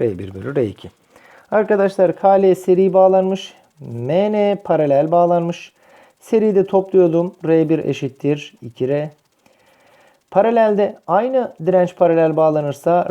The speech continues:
R bölü ikidir. Üç tane bağlanırsa R bölü üç, dört tane ise R bölü dört şeklinde devam eder. İki tane bağlandığı için R bölü iki.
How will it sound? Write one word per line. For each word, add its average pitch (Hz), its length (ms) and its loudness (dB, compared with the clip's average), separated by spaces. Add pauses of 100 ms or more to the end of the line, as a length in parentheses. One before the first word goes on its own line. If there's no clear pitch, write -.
R 160 240 2
bölü 160 180 0
ikidir. 160 400 -4
Üç 165 400 -8
tane 139 300 -2
bağlanırsa 120 460 -2
R 139 180 0
bölü 139 160 -4
üç, - 180 -10
dört 127 200 -4
tane 120 200 -8
ise 113 180 -10
R 113 180 -6
bölü 113 160 -8
dört 123 160 -6
şeklinde 147 400 -10
devam 151 240 -2
eder. 151 240 -8
İki 190 180 -14
tane 160 280 -4
bağlandığı 139 360 -2
için 120 240 -12
R 123 200 -6
bölü 139 140 -6
iki. 139 300 -8